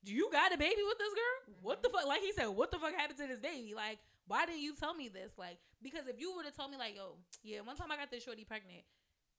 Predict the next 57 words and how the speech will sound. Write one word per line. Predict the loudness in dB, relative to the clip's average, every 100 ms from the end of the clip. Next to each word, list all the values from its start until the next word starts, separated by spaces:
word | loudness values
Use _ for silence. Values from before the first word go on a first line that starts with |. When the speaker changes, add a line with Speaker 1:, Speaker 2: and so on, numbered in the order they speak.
| _ _
Speaker 1:
Cool. | -2 -2 -2
You | -4 -4
don't | -2
feel | -4
like | -4
discussing | -6 -6 -8 -8
it |
anymore. | -10 -8 -6 -6 -6 -6 -2
I | -2
know | 0 -2
you | -2 -6
physically | -12 -16 -16 -14
don't | -12
have | -10
a | -8
child | -6 -6 -6
because | -10 -14
you | -16
said, | -14 -12 -12 -10
"I | -10
don't | -10
have | -12
a | -12
child | -10 -8
right | -10 -8
now." | -8 -8
Speaker 2:
Right. | -10 -16 _ _ _
Speaker 1:
Cool. | -8 -6 -4 -6 -10
You | -8
don't | -6
wanna | -6
discuss | -6 -8 -8
it. |
We'll | -8
talk | -8 -6
about | -4 -4
it |
when | -6
we | -14
talk | -16 -12
about | -10 -12
it. |
So | -10
now | -8 -6
when | -6
I | -6
hear | -6 -6
that, | -6
it's | -8
just | -10 -12
like, | -12 -12 -16 _ _ _ _ _ _ _ _
"Oh, | -18 -16
okay." | -14 -16 _ _ _ _ _ _ _ _ _ _ -6
Type | -6
knew | -6
that | -8 -8
already. | -10 -12